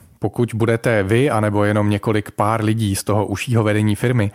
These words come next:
se budete účastnit výběru nového systému a jeho zavedení,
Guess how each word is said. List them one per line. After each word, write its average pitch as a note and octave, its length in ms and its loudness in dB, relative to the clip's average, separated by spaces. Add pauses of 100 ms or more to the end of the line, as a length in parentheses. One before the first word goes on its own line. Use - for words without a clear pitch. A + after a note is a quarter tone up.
(400)
se A2 160 -2
budete A#2+ 280 0
účastnit B2+ 580 -2
výběru B2 360 0
nového A#2+ 380 2
systému B2+ 560 0
a G2 60 2
jeho G#2 200 2
zavedení, A2 480 0